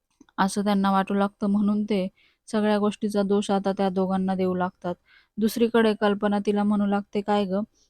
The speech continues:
आता तू इथून जेव्हा मधुभाऊंकडे जाशील तेव्हा काय म्हणून राहशील? 'कुमारिका' का डिव्होर्स घेतलेली मुलगी की नवऱ्याने सोडलेली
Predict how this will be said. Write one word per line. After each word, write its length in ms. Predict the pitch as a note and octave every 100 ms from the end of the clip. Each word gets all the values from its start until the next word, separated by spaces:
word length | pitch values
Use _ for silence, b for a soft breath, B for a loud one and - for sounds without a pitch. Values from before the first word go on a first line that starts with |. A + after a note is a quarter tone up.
| b
आता 240 | G3+ G#3+ A#3
तू 260 | A#3+ A3 -
इथून 360 | A3 - A#3
जेव्हा 280 | A3 A3 G#3+
मधुभाऊंकडे 680 | G#3 G#3 G3+ A3 G#3 G#3 G#3+
जाशील 400 | G#3 G#3+ - G#3 G3
तेव्हा 240 | G#3 G#3 G3
काय 180 | G3+ G#3
म्हणून 320 | A3+ A3 A3
राहशील? 360 | A3 G3+ G3 F#3+ - b b b
'कुमारिका' 600 | - G#3+ G#3 G#3 G3+ A#3 F3+ - _ _ -
का 60 | G#3
डिव्होर्स 420 | G#3 G3+ G3+ G3+
घेतलेली 480 | G#3+ - G#3 G3+ G#3
मुलगी 440 | G#3+ G#3+ A#3 G#3+ F3+ _ _ _ _ _ -
की 240 | A#3+ A3 G#3+
नवऱ्याने 460 | A3 G#3 G#3 G#3+ A3
सोडलेली 680 | A#3 G#3+ G#3 G#3 G#3 A3